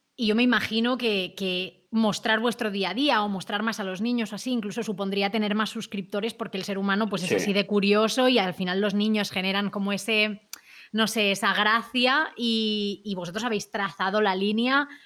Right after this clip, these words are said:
Speaker 1: perfectamente, eh, y yo creo que,
Speaker 2: Sí.
Speaker 1: que, que es, bueno, que está, que está muy bien y que también os caracteriza mucho, ¿no? Ese, bueno, eh, "Mi vida de
Speaker 2: Yo
Speaker 1: viaje
Speaker 2: creo
Speaker 1: es
Speaker 2: que sí.
Speaker 1: esta y, y mi vida privada está de esta puerta para allá".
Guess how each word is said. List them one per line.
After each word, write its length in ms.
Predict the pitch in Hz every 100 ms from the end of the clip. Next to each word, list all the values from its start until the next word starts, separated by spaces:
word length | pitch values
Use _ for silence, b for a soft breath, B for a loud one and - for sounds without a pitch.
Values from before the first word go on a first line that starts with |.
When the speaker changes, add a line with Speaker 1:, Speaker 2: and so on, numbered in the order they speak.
| B
Speaker 1:
perfectamente, 1200 | 202 185 202 - 208 196 208 233 233 269 294 - _
eh, 540 | 202 185 175 175 175 196
y 120 | 190
yo 120 | 180
creo 180 | 185 262
que, 80 | 269 208
Speaker 2:
Sí. 180 | 131 -
Speaker 1:
que, 180 | 170 160
que 160 | 170 175
es, 260 | - - _ _
bueno, 240 | 190 214 214
que 80 |
está, 160 | 247 180
que 60 | 160
está 160 | -
muy 160 | 233 214
bien 180 | 202 254
y 40 |
que 80 | 208
también 200 | 190 202
os 80 | 226
caracteriza 560 | 202 185 185 185 175
mucho, 320 | 180 226 - 180
¿no? 160 | 240
Ese, 420 | 262 - 208 190 - B B B
bueno, 320 | 247 240 247 -
eh, 480 | 190 185 175 170 170 185 - -
"Mi 140 | 214 208
vida 160 | 214
de 60 | 220
Speaker 2:
Yo 20 |
Speaker 1:
viaje 200 | 156 190
Speaker 2:
creo 120 | 202 170
Speaker 1:
es 60 |
Speaker 2:
que 140 | 139 -
sí. 60 |
Speaker 1:
esta 320 | - 269 339 320
y, 260 | 233 220 214
y 80 |
mi 100 | 208
vida 420 | 202 233 240 240 -
privada 600 | 233 214 240 247 311 349 b b -
está 320 | 196 220 233
de 200 | 240 208
esta 240 | 196 185
puerta 280 | 202 208 226
para 140 | 196 175
allá". 260 | 170 156